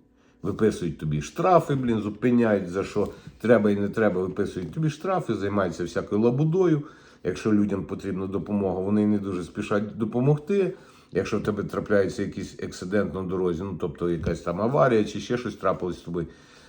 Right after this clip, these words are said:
на дорозі, вони не спішать до тебе їхати. Але що стосується якоїсь там,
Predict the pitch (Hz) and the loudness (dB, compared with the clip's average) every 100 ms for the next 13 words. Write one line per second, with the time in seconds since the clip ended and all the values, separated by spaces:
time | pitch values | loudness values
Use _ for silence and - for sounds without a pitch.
0 | - - 95 101 95 101 95 80 80 98 | -20 -8 -2 0 2 2 2 0 -4 0
1 | 113 113 107 98 92 85 90 80 87 104 | 4 4 4 0 -6 -4 -4 -4 -2 0
2 | 110 131 180 - 156 - - - - - | 2 2 2 -2 -6 -8 -20 -20 -20 -20
3 | _ _ _ _ _ _ - - - 113 | _ _ _ _ _ _ -20 -20 0 6
4 | 127 - 127 - 110 120 113 - 104 98 | 6 6 0 -2 0 4 4 4 0 2
5 | 107 98 - 92 | 0 0 -2 -4